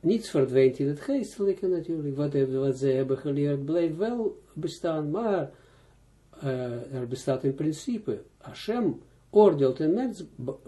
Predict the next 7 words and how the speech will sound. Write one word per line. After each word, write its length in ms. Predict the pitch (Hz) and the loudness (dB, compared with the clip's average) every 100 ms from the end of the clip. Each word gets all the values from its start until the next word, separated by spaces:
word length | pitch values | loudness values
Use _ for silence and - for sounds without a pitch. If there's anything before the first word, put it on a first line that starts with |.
| 156 165 | -12 -8
op 200 | 127 135 | -6 -4
de 80 | |
principe 540 | 123 - 135 - 220 190 | -4 -2 -2 -2 0 2
heet 280 | 143 156 - - - - | 2 -2 -6 -20 -20 -2
Basher 540 | 143 147 - 226 202 | 0 0 0 -2 0
Husham. 420 | 202 - 165 147 - _ _ _ _ _ _ _ _ | -2 -4 -6 -8 -16 _ _ _ _ _ _ _ _
Dat 180 | 175 | 0